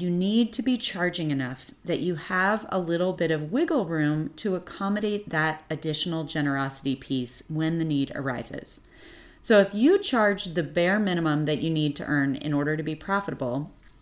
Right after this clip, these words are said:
when there's a problem, you end up cutting into your profits, sometimes kind of significantly. You end up paying to work with that client. I had, uh, an experience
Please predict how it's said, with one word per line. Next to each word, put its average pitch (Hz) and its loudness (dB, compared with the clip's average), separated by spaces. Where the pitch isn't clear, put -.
when 185 0
there's 170 0
a 160 -2
problem, 156 0
you 254 4
end 254 6
up 202 0
cutting 214 0
into 170 0
your 165 -2
profits, 254 0
sometimes 262 2
kind 180 -2
of 156 -4
significantly. 156 -2
You 160 0
end 202 0
up - -2
paying 214 0
to 196 -6
work 165 -2
with 156 -4
that 143 -2
client. 175 -4
I 202 4
had, 208 4
uh, 160 2
an 160 -2
experience 151 0